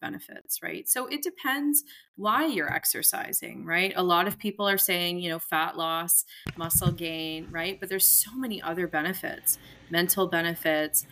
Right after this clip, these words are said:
health benefits overall. Um, it's just, it's just so, so good.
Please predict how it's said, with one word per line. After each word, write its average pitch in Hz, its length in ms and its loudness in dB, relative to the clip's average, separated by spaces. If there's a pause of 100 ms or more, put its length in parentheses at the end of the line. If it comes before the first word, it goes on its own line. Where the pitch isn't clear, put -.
(200)
health 170 220 4
benefits 165 520 2
overall. 151 600 0 (420)
Um, 156 480 -2 (140)
it's 190 180 -2
just, - 300 2
it's 190 100 -4
just - 240 4
so, 180 160 2
so 160 300 2
good. 151 400 -8